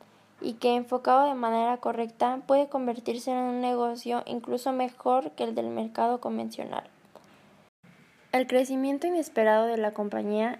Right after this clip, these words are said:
hizo que Jeff Bezos decidiera apostar por otros ámbitos, por lo que amplió su negocio. De esta manera, hoy no solo pueden adquirirse libros a través de Amazon, sino también una infinidad de artículos,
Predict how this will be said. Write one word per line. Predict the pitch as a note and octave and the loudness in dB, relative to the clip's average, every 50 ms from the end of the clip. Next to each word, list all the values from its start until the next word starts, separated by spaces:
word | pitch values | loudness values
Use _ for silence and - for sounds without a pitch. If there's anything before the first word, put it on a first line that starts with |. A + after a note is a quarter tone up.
| - _ | -10 _
hizo | B3 A#3+ B3+ D4 D4 | -8 -2 0 -2 0
que | C#4+ B3+ G#3 | 0 -2 0
Jeff | G3 A3+ A3+ A#3+ A3+ A3+ | 2 0 0 0 -2 -4
Bezos | A3 A3 G#3 G#3 G3+ G#3 G#3+ G#3+ A3+ A3+ - - | 0 0 0 0 0 -2 -2 -2 -2 -4 -10 -2
decidiera | - A3+ A3 A3 A3+ A3+ A3+ A#3+ C4+ | -2 -2 0 0 0 0 2 2 0
apostar | C4+ - A#3 A3 A3 - A3+ G#3+ G#3+ | -2 -2 -8 -8 -2 0 -2 -2 0
por | A3 A#3 A3+ A3 | 0 0 0 0
otros | G#3+ A3 A3 A3 A3 - | 0 0 -4 -4 -4 -4
ámbitos, | G#3+ G3+ G3 F#3+ F#3+ F#3 - - - - - - - - - - - - - - - - _ _ | -4 -4 -4 -6 -6 -8 -8 -10 -10 -14 -20 -20 -20 -20 -20 -20 -20 -20 -20 -20 -20 -20 _ _
por | - A3+ A3+ | 4 4 4
lo | A3+ A3+ A3+ A3 A3+ | 6 4 0 0 0
que | A3+ | -2
amplió | A3 A3 G#3 A3 A3+ A3+ A#3 | -2 -2 0 0 0 0 0
su | A#3 B3 | -2 -4
negocio. | A#3+ A3+ A3 G#3 G3+ G#3+ G#3+ - A3+ A3 A3 A3 _ _ _ _ _ _ _ _ - - | 0 0 0 0 0 -2 -6 -10 -14 -14 -14 -16 _ _ _ _ _ _ _ _ -16 -6
De | - A3+ A#3 A#3+ B3 | 2 2 4 4 4
esta | B3+ B3 - C#4+ | 0 0 0 0
manera, | D4 C#4 C4 A#3+ A3+ G#3+ G#3 A3+ A3+ - - - - | 0 0 0 0 0 2 2 2 0 -2 -4 -4 0
hoy | - A#3+ B3+ | 0 0 2
no | C4 C4 C4 C4+ C#4 | 0 -2 -2 -2 -4
solo | C4+ - C4 A#3+ A#3+ A#3+ C4 | -2 0 0 0 2 0 -2
pueden | B3+ - A3+ A3+ A#3 A#3 A3 | -2 0 0 0 2 2 0
adquirirse | A3 A3 G#3+ A3 G3 G3+ G3 A3 A3 A#3 A3 | -2 0 -2 -4 -2 -2 -4 -2 0 0 0
libros | G#3+ G#3 G#3 G#3+ G#3+ A3 | 2 0 0 0 -2 -4
a | G#3 | -4
través | - A3 G#3+ G3+ G#3 G3 G3 G3 | -2 -2 0 0 0 -2 -2 0
de | G#3+ G#3+ | 0 2
Amazon, | G#3 G#3 G#3+ G#3+ A3 G#3+ A3 G#3 G3+ G#3 A3+ - | 2 2 2 0 -2 -2 -2 -4 -4 -4 -6 -10
sino | - - A3+ A#3 A#3 A#3 A3+ | -6 -4 -2 0 0 0 0
también | - B3+ B3+ B3 A3+ A3+ A3+ A#3 A#3+ | 0 -2 -2 -2 -2 -2 -2 -2 -2
una | B3 B3+ B3+ B3+ | -2 -4 -4 -4
infinidad | B3+ B3+ B3+ A#3 A3 G#3+ G#3+ G#3 G#3+ G#3 G#3 | -6 -6 -4 -4 -2 -2 2 4 4 4 4
de | A3 | 2
artículos, | A3+ A#3+ A#3 - - G#3+ - - G#3 G#3+ G#3+ A#3 C4+ D4 - | -2 -4 -4 -8 -10 -10 -6 -4 -4 -2 -2 -2 -4 -4 -8